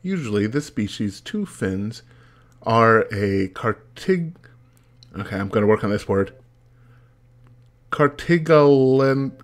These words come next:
cartigelous extensions of its skeleton, less prone to damage and harder to grow back. More active during daylight hours and prone to flee on approach.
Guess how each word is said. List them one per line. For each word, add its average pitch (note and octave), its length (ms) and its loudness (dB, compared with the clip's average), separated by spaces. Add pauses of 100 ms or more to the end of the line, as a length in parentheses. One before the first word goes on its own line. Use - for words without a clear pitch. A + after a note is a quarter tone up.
(140)
cartigelous - 1120 -2 (580)
extensions A#2 760 -2
of G#2+ 120 0
its - 240 -6
skeleton, G#2 640 -2 (480)
less F3+ 220 0
prone B2+ 300 0
to C3 60 -4
damage A2 440 2
and A2 100 -4
harder C3 260 0
to A2+ 120 -4
grow G2 180 -2
back. C3 460 -4 (680)
More D#3+ 260 -2
active A2+ 520 2
during G#2 320 0
daylight B2 420 4
hours G#2+ 380 0
and G2+ 160 -6
prone E3 260 -4
to D#3 100 -4
flee C3 380 0
on A2 100 -2
approach. A#2+ 480 -2